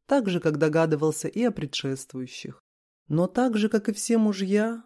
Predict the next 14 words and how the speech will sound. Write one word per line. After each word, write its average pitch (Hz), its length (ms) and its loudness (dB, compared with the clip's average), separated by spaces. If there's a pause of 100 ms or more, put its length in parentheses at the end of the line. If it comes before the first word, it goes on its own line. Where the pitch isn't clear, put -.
(140)
он, 254 200 6
по 160 140 -2
примеру 156 420 2
страуса, 220 680 -2
прячущего 202 680 0
голову 180 400 2
в - 80 -16
песок, - 720 -4
старался 240 640 0
себя 208 280 0
уверить, 208 480 2
что - 200 -6
ничего 208 400 0
нет, 190 400 4